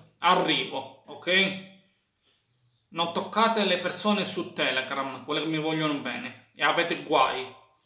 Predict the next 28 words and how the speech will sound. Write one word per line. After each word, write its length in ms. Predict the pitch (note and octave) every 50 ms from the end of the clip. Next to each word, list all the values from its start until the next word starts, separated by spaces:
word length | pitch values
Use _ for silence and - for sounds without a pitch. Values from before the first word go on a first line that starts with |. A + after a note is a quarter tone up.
| _ _ _
Vi 120 | - D3
faccio 260 | - E3+ E3 E3+ - E3
un 160 | D#3+ D3+ -
culo 420 | - F#3+ F#3 F3 D#3+ D#3 D3+ - -
tanto 360 | D#3+ E3 E3 D#3+ - E3+ D#3+
così 500 | D#3+ D#3 D3+ - D3 C#3+ B2 A2+ - - - _ _ _ _ _ _
e 100 | _ -
mi 200 | C3+ D#3+ E3 E3
dissocio. 640 | D#3+ E3+ E3 D#3+ - - F#3+ F3 D#3+ D3+ - - C#3+
YouTube 640 | C3+ C3+ C#3+ D3 D3 D#3 D#3+ D3 - - C#3 B2+ B2
non 200 | B2+ C#3+ D#3 E3
è 80 | E3
una 420 | D#3+ D3+ D3 D3 D3 C#3 C#3 C#3 C#3
cosa, 340 | D3 D3+ D3 D3 D3 C#3+ C#3+
parolacce, 640 | - - C#3+ C#3 C#3 C#3 C#3+ C#3+ D3 C#3+ - - C3+
bestemmie. 680 | B2 B2 C#3 - - - D3 C#3 C3+ C3+ C3+ B2+ A2+ - - - - - - _ _ _
Eh, 320 | _ - D3 C#3+ C#3 C3+ C#3
ho 220 | C#3 C#3 D3 D3
detto 260 | F3 F#3 F3+ F#3 E3
solo 240 | - - F3+ F3 E3+
così 720 | - F#3 F3+ - - A#3+ B3 A#3+ A#3+ - - - - _ _ _ _
e 140 | - E3+
la 180 | E3+ E3+ E3+ E3
smettono. 720 | E3 D3 D#3 D#3 C#3 C3+ B2+ - - D3 C3+ C3+ A2+ - - - - - _
Che 100 | - F#3
io 80 | G3 F#3+
sono 260 | F#3+ E3+ E3 D#3+ D#3
contento, 1080 | D#3+ F3 E3+ D#3+ D#3 - F#3+ F#3+ E3+ D#3 D3 C3+ - D3 C#3 C3+ C#3 - - - -